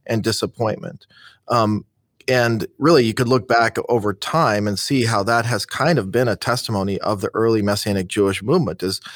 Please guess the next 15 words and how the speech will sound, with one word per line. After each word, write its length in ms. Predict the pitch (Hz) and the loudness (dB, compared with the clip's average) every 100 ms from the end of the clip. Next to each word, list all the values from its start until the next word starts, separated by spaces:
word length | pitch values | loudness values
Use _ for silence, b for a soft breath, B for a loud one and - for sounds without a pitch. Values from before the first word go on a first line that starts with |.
| B B B B | B B B B
is 160 | - 110 | -4 0
taking 320 | 139 135 131 | 2 2 2
these 140 | 120 113 | 2 2
unvetted 480 | 123 117 117 117 | 2 2 2 2
ideas 640 | 110 107 90 113 104 95 95 | 2 0 2 2 4 2 -2
and 260 | - 101 98 | -4 -4 2
dropping 420 | 104 113 120 110 | 2 2 0 0
them 220 | 107 101 - | 0 -2 -2
and 180 | 98 | 0
then 160 | 104 98 | 0 0
just 420 | 101 98 - - | 0 -2 -4 -8
saying, 600 | - 120 110 107 104 98 - | -2 0 0 0 0 -4 -4
you 120 | 104 | -4
know, 120 | 92 | -2
"Hey, 440 | 120 135 110 98 | 2 2 2 0